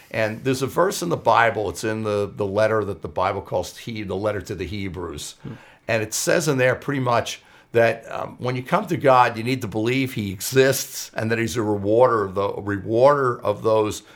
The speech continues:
Speaker 1: who diligently seek him. So that's basically what I did. I decided to believe that he was and that he would give me, he would reward my efforts to, to walk with him. And that's what he did. He's given me, as I said, these little signs as I've gone along, uh,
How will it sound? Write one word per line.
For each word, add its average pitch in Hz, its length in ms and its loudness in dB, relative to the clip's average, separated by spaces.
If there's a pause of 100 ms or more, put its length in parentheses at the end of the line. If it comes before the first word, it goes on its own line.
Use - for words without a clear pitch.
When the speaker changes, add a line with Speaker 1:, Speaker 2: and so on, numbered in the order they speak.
(140)
Speaker 1:
who 110 100 -2
diligently 110 640 -2
seek 110 400 -4
him. 80 240 -6 (300)
So 185 100 2
that's 190 80 0
basically 196 320 2
what 160 100 4
I 151 140 4
did. 127 320 2
I 107 140 0
decided 131 480 2
to - 40 -2
believe 120 480 -2
that 131 120 2
he 117 80 -4
was 113 460 4
and 110 120 -4
that 110 80 -2
he 107 140 -4
would 107 180 -4
give 127 240 0
me, 113 400 -2 (220)
he 147 120 4
would 123 120 2
reward 127 560 4
my 117 160 2
efforts 113 640 -2 (560)
to, 107 400 0 (140)
to 127 180 -4
walk 113 420 2
with 110 160 0
him. 95 220 2
And 98 80 -2
that's 113 240 0
what 135 140 2
he 120 80 -6
did. 131 320 0
He's 90 180 -8
given 117 320 -8
me, 113 80 -4
as 98 160 -4
I 92 40 -8
said, 127 300 -4
these 90 200 -8
little 113 240 -4
signs 107 440 -2
as 104 140 -12
I've 98 160 -8
gone 101 220 0
along, 104 480 -2 (420)
uh, - 160 -12